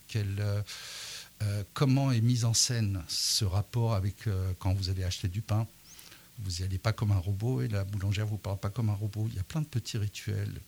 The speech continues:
qui sont en place dans la vie quotidienne et qui, en fait, sont, euh, totalement cadrés et normés. Euh, vous n'allez pas chez la boulangère en disant, « Bon, alors, euh, vous me le passez, cette baguette, oui ou non ? » Et elle vous répond pas, et vous la, la lance pas à la figure, déjà.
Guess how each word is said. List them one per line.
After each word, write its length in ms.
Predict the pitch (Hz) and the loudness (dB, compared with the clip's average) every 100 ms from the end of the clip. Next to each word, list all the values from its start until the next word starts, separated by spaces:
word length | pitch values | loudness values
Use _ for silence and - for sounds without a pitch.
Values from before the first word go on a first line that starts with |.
| - | -12
qui 160 | - | -8
sont 160 | - 127 | -6 -4
en 100 | 104 | -4
place 300 | - 101 101 | -2 -4 -2
dans 60 | 92 | -2
la 80 | |
vie 120 | 87 92 | -4 -4
quotidienne 600 | 101 - 98 98 151 139 | -8 -8 -6 -4 -4 -4
et 100 | 110 | -6
qui, 440 | - - 147 135 - | -8 -8 -6 -8 -10
en 80 | 107 | -12
fait, 320 | - 131 123 | -6 -6 -4
sont, 420 | - - 110 127 - | -4 -2 -4 -4 -6
euh, 340 | 107 98 90 82 - | -4 -2 -2 -6 -4
totalement 480 | 120 - 110 120 127 | -4 0 2 2 0
cadrés 480 | - 104 104 120 | -2 0 0 -2
et 40 | 107 | 0
normés. 380 | 101 101 92 - - - - - - - - - - - - - - | 0 0 -2 -6 -18 -20 -20 -20 -20 -18 -8 -8 -8 -20 -18 -18 -16
Euh, 80 | 82 85 | -10 -8
vous 100 | 90 | -6
n'allez 160 | 90 90 | -4 -2
pas 140 | 123 | 0
chez 160 | 120 123 | 2 2
la 80 | 101 | 0
boulangère 400 | 107 98 98 113 | 2 2 2 2
en 80 | 98 | 2
disant, « 340 | 87 113 117 | 0 0 2
Bon, 220 | 101 104 | 2 2
alors, 220 | 95 90 | 0 2
euh, 120 | 95 92 | 2 2
vous 160 | 95 | 2
me 140 | 101 98 | 2 2
le 80 | |
passez, 340 | 90 101 - 135 | 0 -2 -2 -4
cette 220 | - 107 | -4 -4
baguette, 420 | 104 107 151 - | -4 -2 -6 -6
oui 100 | 139 | -4
ou 80 | 127 | 0
non ? » 280 | 107 98 92 117 113 | 0 0 -4 -4 -2
Et 120 | 90 | 0
elle 160 | 95 | 0
vous 100 | 85 | -2
répond 300 | 90 87 92 | -4 -6 -6
pas, 360 | 87 107 104 110 101 | -4 -2 0 -2 -2
et 40 | |
vous 200 | 101 101 | 0 2
la, 160 | 98 95 | 4 4
la 140 | 92 | 4
lance 200 | 92 - | 2 0
pas 80 | 90 | -2
à 60 | |
la 40 | 78 | -4
figure, 360 | - 80 135 | -4 -6 -4
déjà. 260 | 101 85 98 | -4 -4 -4